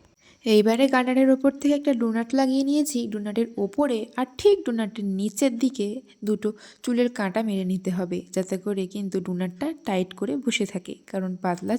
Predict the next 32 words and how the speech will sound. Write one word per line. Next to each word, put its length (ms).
চুলে 240
এই 140
ডোনাটটা 440
কিন্তু 240
ঠিকঠাকভাবে 800
যদি 160
না 80
বসে, 280
খোঁপাটা 360
কিন্তু 220
ঠিকঠাকভাবে 680
টাইট 320
হবে 260
না। 80
এরপরে 600
দেখলে 240
তোমরা 240
চুলটা 320
আমি 180
উল্টিয়ে 340
নিয়েছিলাম, 460
তারপরে 340
চুলের 360
ওপর 160
থেকেই 300
আমি 160
একটা 160
গার্ডার 300
নিয়ে 160
ডোনাট 300
শুদ্ধ 220
কিন্তু 260